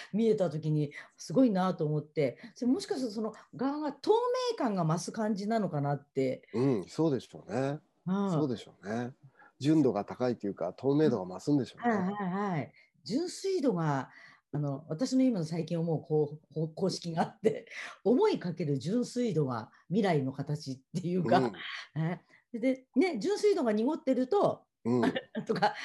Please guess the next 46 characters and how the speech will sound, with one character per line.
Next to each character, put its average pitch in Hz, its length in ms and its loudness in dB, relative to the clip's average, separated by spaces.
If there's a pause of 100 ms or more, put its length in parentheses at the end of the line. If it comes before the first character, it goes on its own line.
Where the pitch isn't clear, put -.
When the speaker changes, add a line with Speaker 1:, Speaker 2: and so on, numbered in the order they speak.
(140)
Speaker 1:
あ 185 80 0
の、 180 80 0
一 254 320 -2
以 277 40 -2
下 233 140 4
だ 208 120 0
っ 202 120 -6
た 226 120 8
ら 254 220 4
半 226 240 4
分 214 180 4
に 190 100 2
な 202 140 6
っ 190 120 -12
た 170 80 4
り、 175 220 -2 (140)
Speaker 2:
う - 60 0
ん。 - 20 6
Speaker 1:
マ - 60 10
イ 214 120 4
ナ - 100 -2
ス - 140 -14
に 196 60 -4
な 208 100 4
っ 220 80 -2
た - 100 2
り 147 160 0
で、 156 300 2 (460)
で、 294 400 -4 (120)
透 349 300 -6
明 381 300 -8
に 359 60 -6
な 370 120 -2
る 262 180 0
と、 214 440 0
そ - 120 -14
こ 277 100 0
に 294 200 0 (340)
宇 349 120 -4
宙 311 280 -4
が 151 100 0
入 156 120 -2
っ 156 40 -2
て 156 120 -8
く - 120 -8
る。 - 120 -18